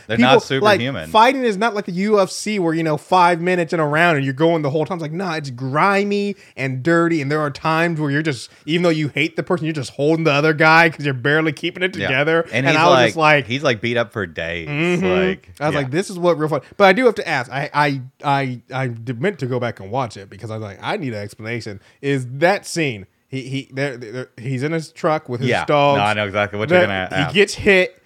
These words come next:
Speaker 2: He op-, get, he, he opens or he
Speaker 1: Oh,
Speaker 2: gets
Speaker 1: maybe
Speaker 2: out of
Speaker 1: I'm
Speaker 2: his
Speaker 1: thinking something
Speaker 2: car,
Speaker 1: else.
Speaker 2: and both the dogs run off, or both the dogs get out. You don't see him run off, and then he kills one of the dudes instantly.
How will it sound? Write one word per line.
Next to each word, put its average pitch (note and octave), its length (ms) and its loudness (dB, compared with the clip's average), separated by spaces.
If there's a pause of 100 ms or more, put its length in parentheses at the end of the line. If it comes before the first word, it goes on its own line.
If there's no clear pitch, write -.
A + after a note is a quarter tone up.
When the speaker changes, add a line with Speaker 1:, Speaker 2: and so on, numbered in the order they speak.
(140)
Speaker 2:
He F3 260 0
op-, F3+ 300 2
get, F3+ 220 0
he, C3+ 340 -6
he C3 420 -6 (160)
opens F3+ 460 -2
or C#3+ 160 -4
he C#3+ 100 -2
Speaker 1:
Oh, - 40 -4
Speaker 2:
gets G2+ 160 0
Speaker 1:
maybe F#2 40 2
Speaker 2:
out - 40 0
of - 0 -
Speaker 1:
I'm G2 60 -2
Speaker 2:
his F#2 100 -4
Speaker 1:
thinking G2 140 -4
something B2 100 -2
Speaker 2:
car, A#2+ 100 -4
Speaker 1:
else. D#2 160 -14 (380)
Speaker 2:
and C#3 180 -4
both C#3+ 220 0
the D#3 80 -6
dogs D3+ 360 4
run C#3 140 0
off, A#2+ 460 -4
or E3+ 240 6
both F#3 180 4
the F#3 80 2
dogs E3 220 4
get D#3 140 2
out. C3+ 320 2
You B2 120 -12
don't D#3 140 -4
see C3 100 -10
him A#2 80 -8
run A#2 80 -8
off, B2+ 220 -8 (200)
and C#3+ 140 0
then D#3 80 0
he C3+ 80 -4
kills G#3 300 4
one E3+ 100 0
of D#3+ 40 2
the D3+ 40 -2
dudes C#3+ 160 -2
instantly. A#2+ 400 -10